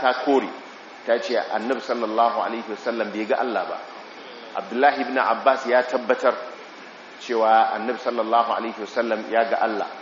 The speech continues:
Kuma wannan shine abinda waɗansu malamai daga cikin ahl-, akan wannan saɓani nasu, malamai na ahlus sunna,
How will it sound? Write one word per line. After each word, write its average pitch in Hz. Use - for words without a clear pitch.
Kuma 123
wannan 135
shine 135
abinda 123
waɗansu 135
malamai 135
daga 113
cikin 123
ahl-, 127
akan 156
wannan 143
saɓani 135
nasu, 147
malamai 123
na 139
ahlus 131
sunna, 127